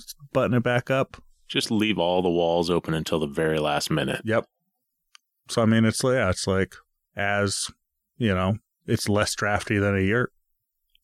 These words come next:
Speaker 1: So we're able to
Speaker 2: So you're only gonna do half the roof, you're saying?
Speaker 1: I'm gonna do half the roof because it's got, like, uh, what are they? It's like a regular roof where it comes up to a point,
Speaker 2: Uh-huh.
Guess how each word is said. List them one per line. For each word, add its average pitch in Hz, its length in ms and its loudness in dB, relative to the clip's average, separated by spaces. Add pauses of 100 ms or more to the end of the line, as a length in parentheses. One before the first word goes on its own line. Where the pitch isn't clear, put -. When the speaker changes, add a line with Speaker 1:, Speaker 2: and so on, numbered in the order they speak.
(120)
Speaker 1:
So - 220 -2
we're 113 220 4
able 110 280 4
to 104 300 2 (920)
Speaker 2:
So - 140 0
you're 98 160 4
only 107 180 2
gonna 101 140 2
do 92 160 2
half - 460 -4
the 107 140 2
roof, 104 320 2
you're 107 80 0
saying? 107 380 -2 (200)
Speaker 1:
I'm 117 60 -4
gonna 113 140 2
do 107 140 2
half 113 320 -2
the 135 100 0
roof 135 380 2
because 117 400 -2 (400)
it's 110 180 -2
got, 135 260 0
like, 131 300 -2
uh, 107 320 0 (500)
what 147 140 -4
are 131 60 2
they? 104 240 0
It's - 180 -6
like 147 280 -2 (680)
a 113 140 2
regular 123 480 4
roof 90 400 0 (960)
where 110 140 -2
it - 80 -4
comes 104 220 2
up 104 140 0
to 104 100 -2
a 95 40 -2
point, 101 340 -2 (280)
Speaker 2:
Uh-huh. 90 280 2